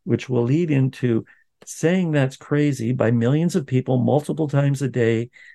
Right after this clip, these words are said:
the world begins to look, guess what? Crazy. We have wars, we have politics, we have disease, we have, you know, family stuff, we, you know, stuff going on.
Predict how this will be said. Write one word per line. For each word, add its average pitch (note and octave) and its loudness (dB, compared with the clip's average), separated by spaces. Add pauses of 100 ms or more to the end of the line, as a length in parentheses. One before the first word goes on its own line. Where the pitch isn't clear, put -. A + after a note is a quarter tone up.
(200)
the B2+ -2
world B2+ 2
begins B2 0
to A#2+ -2
look, A#2 2 (100)
guess A#2+ 0
what? G#2+ 2 (600)
Crazy. C3+ -2 (400)
We B2+ 2
have G#2 2
wars, C#3+ 0 (420)
we A#2 2
have A2+ -2 (400)
politics, D#3 -2
we A2 2
have G#2 0
disease, E3+ 0 (340)
we B2+ 2
have, A#2+ 2 (200)
you - 0
know, - 2
family F3 0
stuff, D3+ 2
we, C3+ 0
you D3 2
know, B2 2 (600)
stuff - 0
going D3+ 0
on. C#3 0